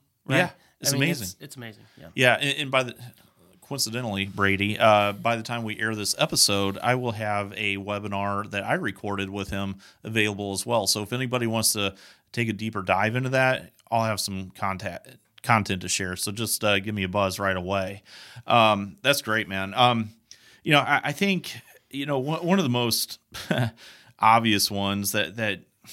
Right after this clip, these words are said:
Speaker 2: we, we talk about a, a lot, and I don't care if you're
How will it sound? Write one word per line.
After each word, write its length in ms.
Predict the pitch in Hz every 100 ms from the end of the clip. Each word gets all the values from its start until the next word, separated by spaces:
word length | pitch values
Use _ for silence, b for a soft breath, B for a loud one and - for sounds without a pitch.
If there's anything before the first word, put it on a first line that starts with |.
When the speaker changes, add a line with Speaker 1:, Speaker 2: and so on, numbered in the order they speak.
| B B B B _ -
Speaker 2:
we, 200 | 131 123
we 140 | 131 110
talk 300 | - 101 98
about 340 | 92 90 - _
a, 180 | 107 98
a 100 | 104
lot, 420 | 98 92 85 85 90
and 460 | 113 113 110 101 98 b b b
I 80 | 131
don't 160 | 127 113
care 240 | 113 104
if 120 | 98
you're 260 | 107 98 95